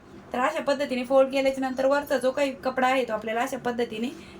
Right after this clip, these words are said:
यावरती फोल्ड करून या कडेने आणि या कडेने स्टिच करून घ्यायचे आहे. मित्रांनो, तुम्हाला समजण्यासाठी मी फोल्ड पुन्हा एकदा दाखवते. ठीक आहे, म्हणजे क-, बऱ्याचशा ताईंना अडचण येऊ शकते, तर त्यासाठी मी पुन्हा पुन्हा दाखवत आहे. आपल्याला या फोल्डवरतीच आपले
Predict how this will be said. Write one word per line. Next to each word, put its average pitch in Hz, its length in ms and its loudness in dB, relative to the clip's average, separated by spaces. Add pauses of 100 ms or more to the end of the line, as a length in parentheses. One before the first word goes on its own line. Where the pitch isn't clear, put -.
यावरती 254 360 2
फोल्ड 233 260 0
करून 254 240 -2
या 220 120 -2
कडेने 233 400 -4
आणि 233 300 -4
या 226 140 0
कडेने 226 500 -4 (160)
स्टिच 302 320 2
करून 226 280 2
घ्यायचे 262 340 4
आहे. 185 340 -4 (160)
मित्रांनो, 359 420 8
तुम्हाला 339 320 6
समजण्यासाठी 302 680 4
मी 294 300 4
फोल्ड 277 240 6
पुन्हा 330 340 4
एकदा 277 180 2
दाखवते. 285 440 2 (400)
ठीक 311 180 -2
आहे, 349 120 0 (220)
म्हणजे 254 240 -2
क-, 269 140 -4
बऱ्याचशा 311 400 2
ताईंना 277 320 0
अडचण 277 340 2
येऊ 302 160 -2
शकते, 311 300 -6
तर 247 220 -2
त्यासाठी 285 380 0
मी 294 180 4
पुन्हा 311 260 6
पुन्हा 285 260 6
दाखवत 262 300 6
आहे. 247 120 8
आपल्याला 254 320 6
या 247 80 8
फोल्डवरतीच 269 640 6
आपले 294 300 2